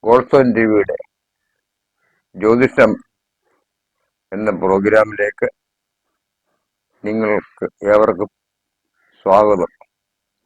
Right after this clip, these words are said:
നിങ്ങൾ ആദ്യമായിട്ടാണ് ഈ പ്രോഗ്രാം കാണുന്നതെങ്കിൽ സബ്സ്ക്രൈബ് ചെയ്യുക, ഷെയർ ചെയ്യുക, ലൈക്ക് ചെയ്യുക, നിങ്ങളുടെ സുഹൃത്തുക്കൾക്ക് ഷെയർ ചെയ്യാൻ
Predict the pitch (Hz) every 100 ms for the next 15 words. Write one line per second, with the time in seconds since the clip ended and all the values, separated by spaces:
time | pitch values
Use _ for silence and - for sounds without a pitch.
0 | _ _ _ _ 104 113 110 87 107 117
1 | 123 127 127 113 107 107 101 101 104 104
2 | 107 92 92 101 104 104 101 - 110 _
3 | _ _ _ _ _ _ _ _ - 98
4 | _ 127 123 120 104 101 101 107 - _
5 | _ _ _ _ _ _ _ _ 101 104
6 | 110 107 95 101 - _ - _ _ -
7 | 95 104 - 123 92 95 - - - _
8 | _ _ _ _ _ _ _ _ _ _
9 | _ - 98 107 110 95 - _ _ _
10 | _ _ _ _ _ _ _ 104 107 -
11 | 107 104 95 - 92 98 101 92